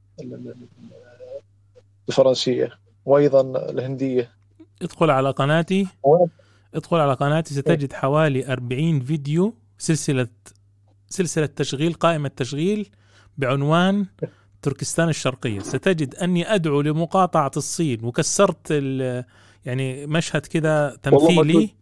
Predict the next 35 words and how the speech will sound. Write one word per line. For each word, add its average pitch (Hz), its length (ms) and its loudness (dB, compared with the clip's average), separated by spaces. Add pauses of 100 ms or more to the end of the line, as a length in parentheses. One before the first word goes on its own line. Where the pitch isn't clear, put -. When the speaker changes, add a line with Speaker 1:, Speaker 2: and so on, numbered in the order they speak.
(600)
Speaker 2:
آه، 170 260 -10
من 165 260 0
سنة 196 220 6
Speaker 1:
مهم. 180 60 -2
Speaker 2:
ألفين 202 340 2
وثمانتاش 175 580 2
وأنا 175 360 0
أدعو 156 180 0
لذلك. 110 500 -4
والله 127 220 -2
صدقني 117 460 -8
يا 104 40 -8
أخي 104 160 -12
الكريم، 107 360 -10
يعني 127 200 -4
من 175 120 0
زمان 185 380 -2
أنا 151 240 -4
أدعو 147 160 -2
لذلك. 131 140 0
Speaker 1:
آه، 196 200 8
Speaker 2:
لكن، 185 300 4
Speaker 1:
صدقت 190 200 4
وعلى 147 240 4
فكرة 165 100 2
Speaker 2:
لكن، 208 200 2
Speaker 1:
أنا 196 200 4
Speaker 2:
آه، - 20 6
Speaker 1:
صدقت 196 140 6
Speaker 2:
نجاح 240 260 4
Speaker 1:
من 233 80 4
زمان. 190 220 4
Speaker 2:
ال-، 175 60 -2
نجاح 196 340 2
الحملة 196 380 -2